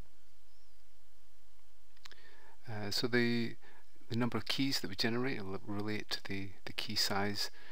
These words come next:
that we have. And because, uh, DES has a fifty-six bit key, the two bits together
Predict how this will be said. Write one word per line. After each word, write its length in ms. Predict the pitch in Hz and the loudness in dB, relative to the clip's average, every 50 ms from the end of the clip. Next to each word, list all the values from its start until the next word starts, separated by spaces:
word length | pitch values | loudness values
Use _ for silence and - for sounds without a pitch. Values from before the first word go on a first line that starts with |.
| - - - - - - | -4 -4 -4 -2 -2 -2
that 120 | - - | -2 -2
we 60 | - 92 | -2 -2
have. 400 | 87 104 107 117 135 - - - - - - - - - - - - - - - - - - - - - - | 0 0 0 0 0 0 -2 -2 -2 -2 -2 -2 -2 -2 -2 -2 -2 -2 -2 -2 -2 -2 -2 -2 -2 -2 -2
And 340 | 120 104 101 104 101 101 98 | 0 0 0 2 2 2 2
because, 720 | 113 110 - - 123 117 113 110 107 104 - - - - - - - | 0 0 0 0 2 2 2 2 2 2 2 0 0 -2 -2 -2 -2
uh, 220 | 104 101 98 90 95 101 104 | -2 -2 0 0 -2 -2 -2
DES 460 | - 104 110 110 113 117 - - - | -2 0 0 0 -2 -2 -2 -2 -2
has 120 | - 98 - | -2 -2 -2
a 20 | |
fifty-six 720 | - - - - 120 - - - - - - - - - | -2 -2 -2 -2 -2 -2 -2 0 0 0 0 0 -2 -2
bit 220 | - - - - - | 0 0 0 0 0
key, 260 | - - 117 117 135 - - - - - - - - - - - - - - - - - - - - - - - - - - - - - - - - - - - - - - - - - - - - - - - - | 0 0 0 -2 -2 -2 -2 -2 -2 -2 -2 -2 -2 -2 -2 -2 -2 -2 -2 -2 -2 -2 -2 -2 -2 -2 -2 -2 -2 -2 -2 -2 -2 -2 -2 -2 -2 -2 -2 -2 -2 -2 -2 -2 -2 -2 -2 -4 -4 -4 -4 -4 -2
the 60 | 123 | -2
two 140 | - - - | 0 0 0
bits 220 | - 135 - - | 0 0 0 0
together 540 | - 117 101 - 117 113 104 95 98 98 | 0 0 0 2 2 2 4 2 2 0